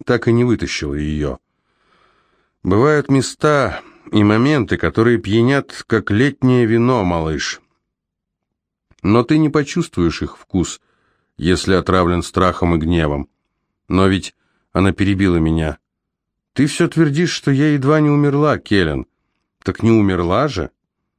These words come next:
Радуйся же этому, вместо того, чтобы думать о плохом. Хватит оглядываться на вчерашний день, это лишь помешает тебе вкушать сегодняшний".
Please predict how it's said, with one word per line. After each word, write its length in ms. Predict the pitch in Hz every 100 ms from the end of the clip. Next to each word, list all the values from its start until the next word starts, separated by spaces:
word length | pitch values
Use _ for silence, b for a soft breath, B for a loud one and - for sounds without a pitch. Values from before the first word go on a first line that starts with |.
| _ _ -
Радуйся 560 | 85 127 165 170 -
же 160 | 104 104
этому, 300 | 87 87 85
вместо 360 | 78 92 -
того, 240 | 85 95 92
чтобы 260 | - 78
думать 380 | 85 95 92 80
о 40 | 87
плохом. 520 | 90 87 - 73 - _ _ _ _ _ _
Хватит 480 | - 175 170 80 92
оглядываться 600 | 87 104 85 82 80 87
на 80 | 82
вчерашний 540 | - 92 85 - 87
день, 240 | 76 85
это 180 | 92 -
лишь 240 | 143 135 -
помешает 560 | 131 123 - 143 131
тебе 200 | - 117
вкушать 440 | 101 - - 113 -
сегодняшний". 720 | - 92 80 67 - -